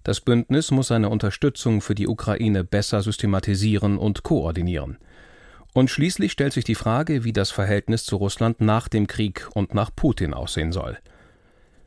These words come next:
Die Beschlüsse können somit auf viele Jahre hinaus die Weichen stellen und langfristig über Krieg und Frieden in Europa entscheiden.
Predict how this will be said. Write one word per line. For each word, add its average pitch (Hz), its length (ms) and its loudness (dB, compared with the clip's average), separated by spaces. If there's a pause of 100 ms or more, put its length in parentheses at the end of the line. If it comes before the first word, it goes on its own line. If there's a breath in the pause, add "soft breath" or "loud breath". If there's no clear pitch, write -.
(360 soft breath)
Die 131 100 4
Beschlüsse 165 460 2
können 131 240 2
somit 156 300 0
auf - 140 -2
viele 165 280 0
Jahre 123 320 2
hinaus 101 360 2
die 101 160 0
Weichen 101 340 2
stellen 113 440 0
und 104 240 -2
langfristig 110 680 0
über 107 200 0
Krieg - 400 -4
und 113 180 0
Frieden 98 400 0
in 87 160 -2
Europa 85 340 -2
entscheiden. 87 500 -2